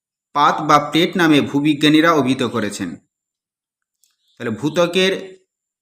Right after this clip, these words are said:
solid and rigid অর্থাৎ কঠিন এবং দৃঢ় যে খণ্ডগুলো রয়েছে,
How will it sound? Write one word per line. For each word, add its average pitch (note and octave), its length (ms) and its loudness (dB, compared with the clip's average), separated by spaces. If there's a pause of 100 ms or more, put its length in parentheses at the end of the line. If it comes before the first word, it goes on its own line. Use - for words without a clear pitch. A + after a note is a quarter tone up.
(800)
solid E3+ 440 2 (180)
and D#3 100 0 (140)
rigid C3+ 400 2 (720)
অর্থাৎ C#3 300 -2 (720)
কঠিন D3 400 -2
এবং E3 380 0
দৃঢ় A#2+ 240 2 (1080)
যে C3+ 100 -6
খণ্ডগুলো D#3+ 720 0
রয়েছে, G#2+ 380 -2